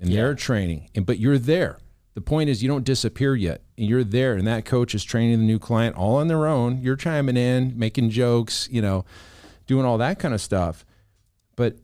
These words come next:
Speaker 1: at the end of that last point of the transition, you, you take the, the, the client and you edify the new coach. "You're in great hands. I'm knighting this person to be your new coach."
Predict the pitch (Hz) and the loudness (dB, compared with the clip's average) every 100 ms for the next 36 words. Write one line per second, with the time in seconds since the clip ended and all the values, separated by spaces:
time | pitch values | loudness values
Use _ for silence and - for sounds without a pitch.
0 | - 110 - 110 127 131 135 139 - 107 | -4 -4 -2 -2 0 0 0 -2 -2 -2
1 | 107 120 - 135 127 123 107 - 110 90 | -2 -4 -4 -2 0 0 -2 -2 0 0
2 | 98 101 135 135 135 101 104 104 95 110 | -2 -2 0 0 -2 0 0 0 -2 -4
3 | 95 113 110 117 107 - - 98 98 95 | -2 -2 0 -2 -2 -6 -14 -4 -2 0
4 | 90 67 95 - 120 123 139 - - 107 | -2 -4 -6 -2 0 0 -2 -6 -2 2
5 | 104 107 101 - _ _ _ _ _ 131 | 4 2 -2 -10 _ _ _ _ _ -2
6 | 143 - 107 95 90 85 - 98 104 - | -2 -2 -2 -2 -4 -6 -4 0 0 0
7 | 110 90 - - 98 92 90 90 76 113 | -2 -2 -4 -2 0 0 0 -2 -2 0
8 | 139 135 127 78 92 95 104 117 120 123 | 0 0 -2 -2 0 2 2 2 0 2
9 | 120 117 117 - 131 120 113 123 123 120 | 2 0 -2 -4 -2 -2 0 0 0 0
10 | 98 95 101 98 98 101 85 - 127 131 | 0 0 2 2 2 2 0 0 0 2
11 | 117 - | 0 -6